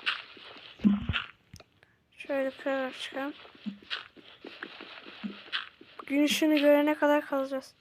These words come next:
<gasps> Gördük. Gün ışığı. Gün ışığı. Güneş. Güneş. Güneş, güneş, güneş, güneş, güneş, güneş, güneş.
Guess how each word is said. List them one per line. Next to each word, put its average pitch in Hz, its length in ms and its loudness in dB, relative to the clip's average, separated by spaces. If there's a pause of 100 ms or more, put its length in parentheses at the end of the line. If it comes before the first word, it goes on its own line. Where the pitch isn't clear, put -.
(840)
<gasps> - 280 -4
Gördük. 381 520 10
Gün 403 240 10
ışığı. 403 420 12 (560)
Gün 285 340 4
ışığı. 339 500 8 (920)
Güneş. 330 680 6 (800)
Güneş. 285 1300 8 (580)
Güneş, 254 360 -2
güneş, 254 340 -4
güneş, 254 340 -4
güneş, 262 300 -6
güneş, 262 300 -4
güneş, 262 280 -4
güneş. 262 240 -6